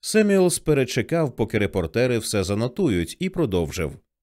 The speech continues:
«До того ж, зразки зазнали впливу ультрафіолетового випромінювання під час іншої, не пов'язаної з нашою справою, тестової процедури. На жаль, зразки попсувались до такої міри, що, на думку мого управління,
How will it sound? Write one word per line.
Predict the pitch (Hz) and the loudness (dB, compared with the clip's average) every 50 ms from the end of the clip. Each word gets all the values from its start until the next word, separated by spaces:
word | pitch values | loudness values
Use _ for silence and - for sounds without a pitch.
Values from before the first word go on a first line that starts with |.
| _ _ _ _ _ - | _ _ _ _ _ -4
«До | 92 107 143 156 | 0 2 2 4
того | 160 214 208 208 190 | 4 4 6 6 4
ж, | 143 113 | 4 2
зразки | 117 131 135 127 - - - 202 196 | 2 2 2 2 0 -2 -2 0 2
зазнали | 156 147 127 107 110 135 143 139 135 131 | 4 4 2 2 2 2 2 2 2 2
впливу | 117 - - - 147 165 175 156 156 | 0 0 -2 -2 0 2 2 2 2
ультрафіолетового | 160 151 - 135 131 131 127 - 127 117 - - 127 113 110 110 120 127 123 131 117 117 113 113 117 | 2 2 0 0 -2 -2 -2 -2 -4 -4 -2 0 0 2 2 2 2 0 -2 -2 0 0 0 2 2
випромінювання | 107 120 120 - 143 156 175 180 143 104 92 85 85 82 85 87 82 | 0 0 0 0 0 0 0 0 0 0 2 0 0 0 0 -2 -2
під | - 101 95 - | -2 -2 -2 -2
час | - - 107 98 - - - | 0 0 0 0 0 -2 -4
іншої, | - 180 165 127 98 - - 90 82 78 73 - - _ _ _ _ _ - | -2 0 0 0 -2 -2 -2 0 0 0 -2 -4 -8 _ _ _ _ _ -2
не | 101 196 | -2 0
пов'язаної | - 190 160 120 120 135 135 123 127 123 120 113 110 98 | 2 2 2 2 2 2 2 2 2 0 2 2 2 2
з | 87 90 | 0 0
нашою | 104 95 92 - - 104 98 92 | -2 -2 -2 -2 -2 -2 -2 -2
справою, | - - - 170 156 123 87 90 85 76 67 67 - _ _ _ _ _ _ _ | -2 -2 -2 0 0 0 0 0 -2 -2 -2 -6 -8 _ _ _ _ _ _ _
тестової | - 107 98 92 - - 113 98 104 104 104 | 0 0 0 0 0 -2 -2 0 2 2 0
процедури. | - - 120 117 - 170 165 147 117 92 80 71 65 - _ _ _ _ _ _ _ _ _ _ - | 0 -2 -4 -2 -2 -2 -2 0 0 0 -2 -4 -6 -8 _ _ _ _ _ _ _ _ _ _ -2
На | 135 139 139 | 0 0 2
жаль, | 139 196 202 180 | 2 2 2 2
зразки | 143 135 131 131 123 - - 185 185 | 2 2 2 2 0 0 -2 -2 -2
попсувались | 151 - 151 - - - 139 127 123 139 151 151 151 143 120 - - | 0 -2 -2 -2 0 0 0 2 4 4 4 4 4 2 0 -2 -2
до | 131 123 131 | -2 -2 0
такої | 117 120 110 - 123 113 107 107 107 | 0 -2 -2 0 2 4 4 4 4
міри, | 127 165 180 170 170 165 | 4 2 2 2 2 0
що, | - - 143 | 0 -2 0
на | 127 123 113 | 0 0 0
думку | 110 131 127 113 98 - 104 | 0 0 -2 -2 0 0 0
мого | 104 101 98 107 104 | 2 2 4 4 4
управління, | 101 87 - 107 110 135 175 196 180 143 104 87 78 67 | 2 4 2 2 2 2 2 0 0 0 0 0 0 -2